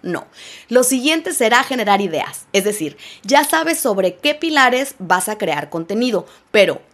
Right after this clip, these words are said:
¿qué puedes decir sobre ellos que realmente interese a tu audiencia? Esto podemos resolverlo utilizando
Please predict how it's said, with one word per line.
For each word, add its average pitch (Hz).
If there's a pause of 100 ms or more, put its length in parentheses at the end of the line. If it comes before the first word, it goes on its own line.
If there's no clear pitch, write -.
(100)
¿qué 339
puedes 302
decir 233
sobre 190
ellos 180
que 202
realmente 277
interese 208
a 190
tu 180
audiencia? 139 (460)
Esto 330
podemos 285
resolverlo 247
utilizando 240